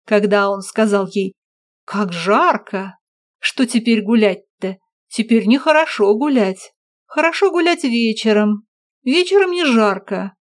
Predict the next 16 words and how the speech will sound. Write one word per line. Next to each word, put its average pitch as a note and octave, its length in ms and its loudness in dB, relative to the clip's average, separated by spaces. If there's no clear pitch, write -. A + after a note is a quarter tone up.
вечером G#3 560 0
хорошо». G3 840 -2
Катя F4 440 0
опять A3 340 0
сделала G#3+ 380 2
вид, D4+ 160 -2
что - 200 -4
не D#4+ 160 -2
слышит, G3 640 -2
и A3+ 120 -2
кокетливо C#4 680 -2
поднялась A3 540 0
в G#3 120 -10
гору, F#3+ 320 -2
помахивая A3+ 640 -2
зонтиком. F#3+ 720 -4